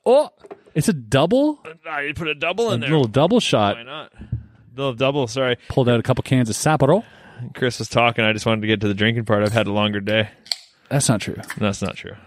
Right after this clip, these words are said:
Speaker 1: They were equally as long.
Speaker 2: Yes, they were.
Speaker 1: In every time zone.
Speaker 2: Yeah.
Speaker 1: Oh, yeah.
Speaker 2: I might put it in the
Speaker 1: I don't
Speaker 2: thing.
Speaker 1: know what I'm doing now.
Speaker 2: Oh, man. I'm so happy we're doing this right now.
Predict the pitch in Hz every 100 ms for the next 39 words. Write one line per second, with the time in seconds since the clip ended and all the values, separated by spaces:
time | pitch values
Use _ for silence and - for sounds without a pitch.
0 | - - 113 110 107 127 - 117 107 139
1 | 113 - _ - 98 - 95 85 - -
2 | _ _ _ - 113 107 107 107 95 98
3 | _ - - - - - - - _ _
4 | _ _ 98 - _ _ - _ _ 107
5 | - 104 98 98 87 85 90 104 98 98
6 | 98 95 98 104 104 - _ - - 101
7 | 95 101 101 95 - 107 120 110 101 -
8 | 127 120 110 104 113 104 104 104 104 113
9 | 110 117 117